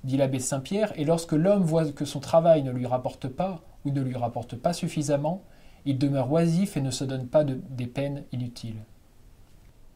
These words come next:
Ce même propos sera repris par le marquis d'Argenson, par Vincent de Gournay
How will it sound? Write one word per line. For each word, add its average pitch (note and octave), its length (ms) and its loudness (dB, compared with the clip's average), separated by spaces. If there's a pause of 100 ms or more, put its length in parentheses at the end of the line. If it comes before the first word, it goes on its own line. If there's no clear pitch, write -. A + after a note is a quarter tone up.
(120)
Ce - 160 -4
même G3 160 2
propos F#3+ 360 -4
sera D#3+ 300 0
repris C#3+ 320 -4
par D#3 160 2
le C3+ 100 -2
marquis C3+ 320 -6
d'Argenson, C#3+ 600 -2 (380)
par B2 160 0
Vincent F#3+ 340 0
de D#3 80 0
Gournay D3 440 -2